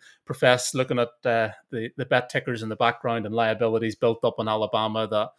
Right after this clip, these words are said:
yeah, if, if everybody is going in on Bama tonight and thinking that Roll Tide are gonna roll, the, uh, the, the odds would suggest otherwise, and Covers dot com have you covered whenever they say Georgia is the value side. So fingers crossed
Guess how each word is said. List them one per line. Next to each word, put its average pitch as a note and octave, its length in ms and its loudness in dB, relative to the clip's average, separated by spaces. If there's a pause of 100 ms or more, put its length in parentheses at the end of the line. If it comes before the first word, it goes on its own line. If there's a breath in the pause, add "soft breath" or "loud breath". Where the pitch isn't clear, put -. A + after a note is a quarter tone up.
(380 soft breath)
yeah, A2 280 2
if, - 140 -10
if C#3 180 -2
everybody C#3 400 4
is - 260 -4 (640 loud breath)
going C#3+ 240 6
in C3+ 160 2
on B2+ 200 0
Bama C3 320 2
tonight B2+ 520 0 (180)
and A2+ 300 -8
thinking B2 240 -2
that B2 100 -4
Roll B2 200 0
Tide B2 340 0
are A2+ 40 -2
gonna A2+ 220 -2
roll, C#3 420 2 (540 loud breath)
the, A2+ 280 2
uh, A2+ 200 6 (400 loud breath)
the, D3 240 -6
the B2+ 140 4
odds C3+ 340 6
would C3 80 -6
suggest - 420 -2
otherwise, C3 540 4
and G#2+ 320 -6
Covers A#2+ 280 -2
dot A#2 180 0
com A#2 300 -2
have G#2+ 140 -6
you A#2 140 -4
covered A2+ 460 -2
whenever A2 300 -6
they G#2+ 180 0
say G#2+ 320 -4
Georgia A2 360 -2
is G#2+ 120 -8
the G#2 120 -10
value G#2 300 -2
side. G2+ 380 -4
So - 100 -10
fingers A#2+ 380 -2
crossed - 540 -2